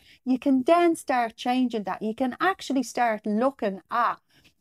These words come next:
how it's impacting you in the present, how you're reacting to it now, what's reality and what's just emotions, patterns and behaviour, and what needs to be changed within your mindset.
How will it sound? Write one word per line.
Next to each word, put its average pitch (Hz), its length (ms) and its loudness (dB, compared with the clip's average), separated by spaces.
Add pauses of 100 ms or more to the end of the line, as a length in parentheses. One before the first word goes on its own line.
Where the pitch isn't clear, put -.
how 339 420 4
it's 285 160 -2
impacting 233 640 -2
you 202 160 -8
in 214 140 -2
the 190 80 -6
present, 240 520 -2 (280)
how 302 340 4
you're 294 200 6
reacting 233 540 0
to 202 260 0
it 175 100 -8
now, 214 440 -2 (280)
what's 320 540 6
reality 269 680 2 (320)
and 226 280 -2
what's 302 340 2
just 247 380 -4
emotions, 254 840 2 (340)
patterns 269 600 -2
and 214 160 -2
behaviour, 254 680 -2 (380)
and 233 260 -2
what 294 260 4
needs 277 320 0
to 247 100 -2
be 220 120 -2
changed 226 500 -6
within 214 360 2
your 320 300 2
mindset. 240 520 -4